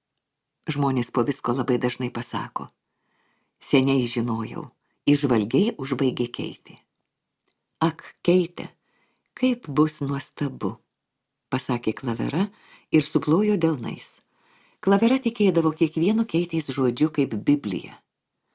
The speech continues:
"Aš netikiu, kad laikraščiai bus tokie kvaili ir rašys apie tave, Keitė Kar", kerštaudama įsiterpė Elzė. "Rašys, rašys", pasakė Klavera ir kumštelėjo Elzę.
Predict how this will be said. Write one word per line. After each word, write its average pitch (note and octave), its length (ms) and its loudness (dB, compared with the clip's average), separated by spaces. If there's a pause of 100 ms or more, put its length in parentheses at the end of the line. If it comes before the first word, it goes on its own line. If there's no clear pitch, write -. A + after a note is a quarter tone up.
(200)
"Aš B3 160 -2
netikiu, B3 360 2
kad B2+ 200 -2
laikraščiai C3 480 2
bus B2 120 -2
tokie B2+ 320 0
kvaili C3 440 4
ir C3+ 160 2
rašys A#2 400 0
apie B2 240 0
tave, A#2 300 2
Keitė A2+ 500 -2
Kar", F#2+ 320 -2 (480)
kerštaudama E3 720 2
įsiterpė C3 560 0
Elzė. A2 440 -6 (360)
"Rašys, D#3 480 4
rašys", E3+ 480 2
pasakė A#2+ 420 -2
Klavera B2 460 0 (260)
ir D3 160 4
kumštelėjo C3+ 680 2
Elzę. A2 400 -6